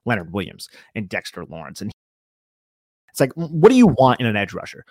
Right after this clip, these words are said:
You want somebody who is refined, you want all of those things, but you want somebody who is explosive, has a good first step, somebody who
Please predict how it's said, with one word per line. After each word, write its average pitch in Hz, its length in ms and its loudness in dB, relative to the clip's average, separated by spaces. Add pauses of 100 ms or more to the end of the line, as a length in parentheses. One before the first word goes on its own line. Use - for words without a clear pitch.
(100)
You 147 100 2
want 208 160 4
somebody 156 320 4
who 123 180 2
is 117 160 -2
refined, 110 380 -6
you 120 80 -2
want 139 160 0
all 127 120 4
of 120 60 0
those 110 140 -4
things, 123 160 -8
but 143 80 -6
you 208 80 -4
want 240 140 -2
somebody 151 200 2
who 123 100 2
is 110 120 -4
explosive, 123 520 -2
has 110 140 -2
a 98 60 -10
good 120 200 -2
first 120 300 -2
step, - 320 0 (160)
somebody 131 320 -2
who 123 340 -2